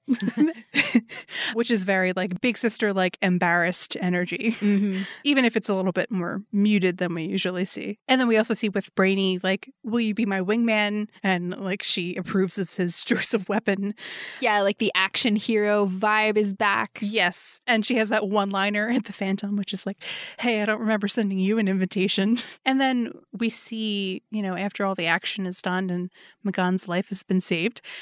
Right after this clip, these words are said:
Speaker 1: we have another shot where the camera lingers on Alex for a good amount of time, and she has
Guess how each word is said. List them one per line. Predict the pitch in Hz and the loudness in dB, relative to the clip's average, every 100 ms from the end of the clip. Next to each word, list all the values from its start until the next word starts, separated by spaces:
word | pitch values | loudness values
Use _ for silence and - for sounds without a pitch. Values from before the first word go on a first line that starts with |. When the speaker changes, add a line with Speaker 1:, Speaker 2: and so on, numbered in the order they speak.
| - - | -18 -8
Speaker 1:
we | 214 | 0
have | 220 | 0
another | 214 202 208 | 0 -2 0
shot | 202 185 - - - - - | 2 2 0 -18 -20 -16 -2
where | 208 190 180 175 190 _ 208 | 2 4 2 0 -4 _ -4
the | 185 - | -4 0
camera | 196 180 175 | 0 0 -2
lingers | 175 180 180 175 | -4 -2 -2 -2
on | 170 170 180 - | -4 -4 -6 -4
Alex | 190 170 170 - | -2 -2 -2 -4
for | 202 175 180 190 - - | -4 -2 -2 -6 -10 -6
a | 202 | -2
good | 185 | 0
amount | 175 175 165 | 0 -2 -2
of | |
time, | - 170 165 185 - | -4 -2 0 -2 -2
and | 190 175 | -2 -2
she | - 185 | -2 -2
has | 180 175 | 0 0